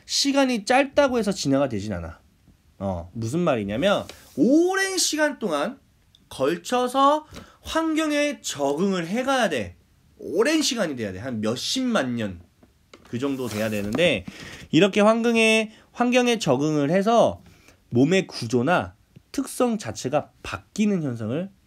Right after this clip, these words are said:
진화라 그래. 자, 예를 들어서 우리 이거, 뭐 이거는 진화는 아니야. 우리, 어, 이것도 진화에 속할 수 있나? 어, 그거죠.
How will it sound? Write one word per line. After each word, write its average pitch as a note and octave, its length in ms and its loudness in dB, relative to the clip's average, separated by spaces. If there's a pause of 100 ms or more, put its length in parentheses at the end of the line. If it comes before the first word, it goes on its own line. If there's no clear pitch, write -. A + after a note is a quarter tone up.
진화라 C3 680 -2
그래. F#2 240 -8 (580)
자, B2 220 4
예를 C3 200 2
들어서 E3 420 2 (280)
우리 E3+ 440 -2 (420)
이거, D3 240 -4
뭐 C3 180 -2
이거는 F#3+ 400 0
진화는 C#3 440 -2
아니야. E2+ 400 -10 (1700)
우리, D3+ 260 -2
어, A2+ 120 2
이것도 D#3+ 340 -2
진화에 D3 640 -4
속할 F#3 240 -16
수 - 120 -18
있나? A#2+ 200 -12 (1300)
어, A#2+ 960 -4 (460)
그거죠. F3+ 800 -2